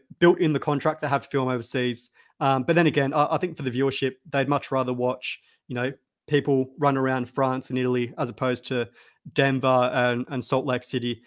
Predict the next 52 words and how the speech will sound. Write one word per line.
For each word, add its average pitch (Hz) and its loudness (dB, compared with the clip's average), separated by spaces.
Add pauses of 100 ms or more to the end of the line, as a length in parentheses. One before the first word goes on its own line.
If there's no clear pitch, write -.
(200)
Um, 127 -2
I, 139 2
I 156 2
think 151 0
it's - -6
a 139 0
lot 143 2
more 127 2
entertaining 123 -2
seeing 123 -2
those, 127 0
those 147 0
different 135 -2
environments. 127 0
And 165 0
as 143 2
you 127 -8
say, 131 -2 (280)
these 147 6
culture 139 0
shocks. - -4 (140)
Um, 127 -2 (280)
and, 156 6
you 156 0
know, 139 2
while 156 8
Europe 147 4
is 127 -2
a 120 -12
bit 139 0
of 131 -4
a 131 -4
safe 135 -2
environment 135 0
and 135 -2
it 127 -4
doesn't 135 0
expose 135 -2
you 127 -4
to 139 -4 (460)
Africa 143 4
and 143 0
Asia 139 0
and 139 0
all 139 0
these 127 0
different, 131 -2 (160)
um, 123 -4
cities 139 -2
with 127 2 (320)
language 156 4
barriers, 180 2